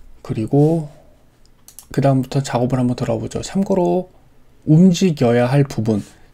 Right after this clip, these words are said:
지금 영상 전체가 프로즌 프레임으로 인해서 고정이 되어 있잖아요.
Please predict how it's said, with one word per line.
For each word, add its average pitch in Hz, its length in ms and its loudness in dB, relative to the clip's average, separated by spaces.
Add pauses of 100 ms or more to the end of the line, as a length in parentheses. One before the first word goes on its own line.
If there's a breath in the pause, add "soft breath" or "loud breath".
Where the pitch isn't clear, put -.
지금 123 420 0
영상 120 340 0
전체가 113 560 0
프로즌 160 380 -4
프레임으로 143 480 2
인해서 120 340 -2
고정이 131 380 0
되어 110 200 -2
있잖아요. 117 480 -2